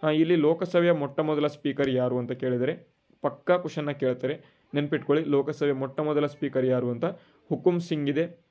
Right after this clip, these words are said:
ಜಿ ಎಸ್ ಥಿಲ್ಲೋನ್ ಅಂತ ಇದೆ, ಜಿ ವಿ ಮಾವಳಂಕರ್ ಅಂತ ಇದೆ, ಅನಂತಸ್ವಾಮಿ ಅಯ್ಯಂಗರ್ ಅಂತ ಇದೆ. ಇದಕ್ಕೆ ನಿಮಗೆ ಏನಾದರೂ ಆನ್ಸರ್ ಗೊತ್ತಾಗಲಿಲ್ಲ ಅಂತಂದರೆ ನೀವು ಬೇಕಾದರೆ Google-ಅಲ್ಲೂ ಕೂಡ ಚೆಕ್ ಮಾಡ್ಕೋಬೋದು. ಅಲ್ಲೂ ಗೊತ್ತಾಗಲಿಲ್ಲ ಅಂತಂದರೆ ಮುಂದಿನ ವಿಡಿಯೋದಲ್ಲಿ ನಾವು ನಿಮಗೆ,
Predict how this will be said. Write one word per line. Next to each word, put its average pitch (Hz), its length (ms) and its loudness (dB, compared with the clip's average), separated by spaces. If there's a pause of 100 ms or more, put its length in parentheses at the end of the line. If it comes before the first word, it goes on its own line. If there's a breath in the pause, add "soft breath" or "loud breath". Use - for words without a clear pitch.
ಜಿ 131 240 0
ಎಸ್ 165 180 0
ಥಿಲ್ಲೋನ್ 147 460 0
ಅಂತ 135 160 -6
ಇದೆ, 135 360 -2
ಜಿ 131 220 0
ವಿ 156 100 2
ಮಾವಳಂಕರ್ 135 600 0
ಅಂತ 127 160 -2
ಇದೆ, - 560 -4
ಅನಂತಸ್ವಾಮಿ 165 640 0
ಅಯ್ಯಂಗರ್ 131 440 0
ಅಂತ 120 140 -4
ಇದೆ. 123 480 -4
ಇದಕ್ಕೆ 165 280 2
ನಿಮಗೆ 156 240 0
ಏನಾದರೂ 156 260 2
ಆನ್ಸರ್ 139 300 -2
ಗೊತ್ತಾಗಲಿಲ್ಲ 139 500 0
ಅಂತಂದರೆ 139 420 -2
ನೀವು 151 180 -2
ಬೇಕಾದರೆ 131 580 0 (100)
Google-ಅಲ್ಲೂ 165 480 4
ಕೂಡ 165 160 0
ಚೆಕ್ 151 260 -2
ಮಾಡ್ಕೋಬೋದು. 131 840 -4 (140)
ಅಲ್ಲೂ 151 320 4
ಗೊತ್ತಾಗಲಿಲ್ಲ 160 560 2
ಅಂತಂದರೆ 147 400 0
ಮುಂದಿನ 143 300 -2
ವಿಡಿಯೋದಲ್ಲಿ 127 420 0
ನಾವು 127 220 -2
ನಿಮಗೆ, 127 540 -2